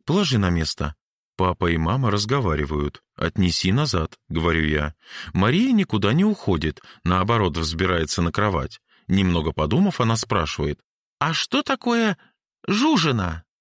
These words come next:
«Не жужина, а жемчужина», улыбается Кат. «Откуда она берется?» «Спроси у отца».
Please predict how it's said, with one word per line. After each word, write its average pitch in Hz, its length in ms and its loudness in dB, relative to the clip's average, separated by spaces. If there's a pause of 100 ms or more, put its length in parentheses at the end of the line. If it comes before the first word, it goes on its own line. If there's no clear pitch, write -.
«Не 131 280 0
жужина, 123 640 0 (300)
а 123 100 -2
жемчужина», 101 920 -2 (120)
улыбается 82 560 -2
Кат. 76 320 -4 (360)
«Откуда 240 440 -2
она 185 160 2
берется?» 151 720 0 (380)
«Спроси - 520 -2
у 123 100 0
отца». 71 460 -4